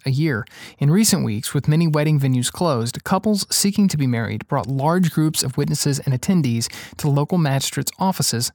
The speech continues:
to be married there instead, prompting several counties to cease performing marriages altogether.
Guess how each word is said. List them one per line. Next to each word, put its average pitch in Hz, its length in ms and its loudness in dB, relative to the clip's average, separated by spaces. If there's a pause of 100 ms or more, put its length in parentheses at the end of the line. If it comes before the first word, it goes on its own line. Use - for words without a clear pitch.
to - 80 -12
be 131 80 -2
married 156 340 0
there 127 160 0
instead, 131 460 -2 (420)
prompting 170 340 0
several 208 360 2
counties 127 400 0
to 143 100 -2
cease 190 240 0
performing 147 460 0
marriages 113 420 -2 (120)
altogether. 120 520 -2